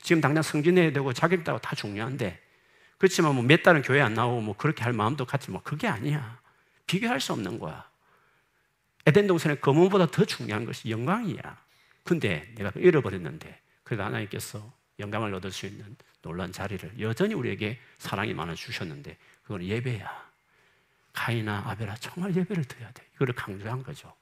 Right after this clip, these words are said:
그걸 어떻게 할 수 있냐면 자식 낳은 이야기 바로 하면서 자식의 이야기가 얼마나 많겠어요. 가인과 아벨의 이야기가 얼마나 많이 있겠어요. 근데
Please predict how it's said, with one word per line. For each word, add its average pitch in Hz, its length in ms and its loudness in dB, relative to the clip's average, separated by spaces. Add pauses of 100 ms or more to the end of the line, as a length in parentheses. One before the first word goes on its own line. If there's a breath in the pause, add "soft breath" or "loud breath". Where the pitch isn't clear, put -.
(640 soft breath)
그걸 185 200 8
어떻게 180 280 4
할 143 100 6
수 127 120 -6
있냐면 95 400 -4 (360 soft breath)
자식 165 320 6
낳은 175 240 10
이야기 120 240 4
바로 110 220 0
하면서 104 600 0 (540 soft breath)
자식의 170 400 6
이야기가 110 300 2
얼마나 120 300 4
많겠어요. 95 640 0
가인과 110 380 2
아벨의 101 260 0
이야기가 85 240 -2
얼마나 117 340 0
많이 139 200 -2
있겠어요. - 420 -12
근데 135 200 -4